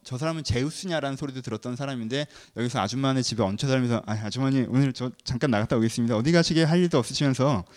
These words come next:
네, 네, 한 번, 한 바퀴 휙 돌고 오고, 어, 만난 게 귀신 들린 여자고, 뭐, "오늘은 뭐 어떠셨어요?" 그러면 뭐, "아, 귀신 들린 내가 계속 쫓아다녀가지고 그냥 오늘 그냥 들어왔어요." 다음 날도 걔가,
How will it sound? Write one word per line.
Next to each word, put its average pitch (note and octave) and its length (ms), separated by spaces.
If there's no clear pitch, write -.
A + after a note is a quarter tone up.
네, A2 240
네, B2 120
한 A#2 220
번, A2+ 220
한 D#3+ 140
바퀴 E3+ 180
휙 D#3 180
돌고 A#2+ 420
오고, G#2 280
어, G#2 100
만난 A#2 420
게 B2 100
귀신 A#2+ 280
들린 A#2+ 260
여자고, G2 460
뭐, G2 240
"오늘은 C3 340
뭐 A#2 200
어떠셨어요?" C#3 560
그러면 G#2+ 380
뭐, F#2 160
"아, G2+ 140
귀신 A2 220
들린 A#2 160
내가 G2+ 120
계속 G2 200
쫓아다녀가지고 G#2 800
그냥 G2 240
오늘 F#2+ 200
그냥 A2+ 180
들어왔어요." G2+ 640
다음 A2+ 220
날도 A2 160
걔가, G2 200